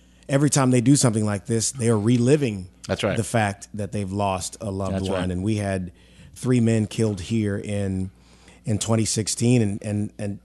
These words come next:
Speaker 1: really left behind that is Nick Toulier over in Hous-,
Speaker 2: Oh,
Speaker 1: Houston
Speaker 2: right.
Speaker 1: right now, who's
Speaker 2: Right.
Speaker 1: still, you know, fighting hard.
Speaker 2: What a,
Speaker 1: And
Speaker 2: what a tragic,
Speaker 1: Yeah.
Speaker 2: tragic situation that
Speaker 1: Yeah.
Speaker 2: is. That is so sad. And, and, uh, you know, I, I read the updates on Facebook and,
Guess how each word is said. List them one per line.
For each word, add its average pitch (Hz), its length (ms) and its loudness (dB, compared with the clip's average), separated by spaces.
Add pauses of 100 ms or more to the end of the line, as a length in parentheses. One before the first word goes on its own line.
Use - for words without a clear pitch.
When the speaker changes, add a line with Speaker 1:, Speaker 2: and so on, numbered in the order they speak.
(200)
Speaker 1:
really 117 420 0
left 110 340 -4
behind 113 440 0
that 104 180 0
is 98 240 -4 (300)
Nick 117 200 0
Toulier 131 520 2
over 107 260 -2
in 101 60 -2
Hous-, 117 360 0
Speaker 2:
Oh, - 60 -8
Speaker 1:
Houston 120 340 4
Speaker 2:
right. 117 100 4
Speaker 1:
right 113 160 2
now, 120 320 0
who's 104 180 -2
Speaker 2:
Right. 123 80 0
Speaker 1:
still, 110 340 0
you 117 80 -2
know, 104 80 -2
fighting 107 400 -4
hard. 110 380 0
Speaker 2:
What 123 100 4
a, 117 40 2
Speaker 1:
And 98 200 -4
Speaker 2:
what 127 180 0
a 110 100 0
tragic, 101 600 0 (160)
Speaker 1:
Yeah. 107 380 -2
Speaker 2:
tragic 98 480 -2
situation 98 560 -4
that 98 120 0
Speaker 1:
Yeah. 101 100 2
Speaker 2:
is. 95 80 -2
That 101 120 0
is 92 140 -2
so 104 240 -2
sad. 95 500 -2
And, 101 260 -6
and, 101 380 -4
uh, 98 260 -4
you 101 120 -4
know, 98 80 -4
I, 101 200 -4 (160)
I - 100 -8
read 113 200 0
the 113 140 6
updates 110 500 0
on 107 160 -2
Facebook 107 800 -2
and, 98 240 -4